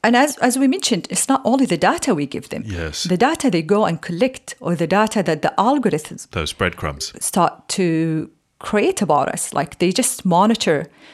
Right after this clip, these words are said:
Speaker 1: your online behavior, and they know, uh, this person is depressed, or this person is
Speaker 2: Wow.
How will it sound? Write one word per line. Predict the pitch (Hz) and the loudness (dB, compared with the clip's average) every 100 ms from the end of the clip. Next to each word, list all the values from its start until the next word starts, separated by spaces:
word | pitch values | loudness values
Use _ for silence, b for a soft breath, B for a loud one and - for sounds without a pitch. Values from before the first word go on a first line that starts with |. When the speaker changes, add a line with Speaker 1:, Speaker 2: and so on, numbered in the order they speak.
| B | B
Speaker 1:
your | 180 180 | -2 0
online | - 196 196 185 | 2 4 4 2
behavior, | 170 156 190 214 151 147 - | 0 0 0 0 -2 -4 -6
and | - 170 | -4 0
they | 165 | 0
know, | 165 175 262 156 - - _ _ _ _ _ _ 175 | 2 2 4 2 -2 -14 _ _ _ _ _ _ -4
uh, | 160 | -2
this | 147 180 | 0 -2
person | - 185 - 160 | 0 0 0 -2
is | 151 | -4
depressed, | - - 311 311 - - - | -6 -2 2 4 2 -6 -4
or | 160 | -4
this | 160 - | -2 -4
person | - 156 151 151 151 | -2 -2 0 -4 -4
is | 143 143 147 160 | -4 -4 -2 -4
Speaker 2:
Wow. | 170 165 | -4 -6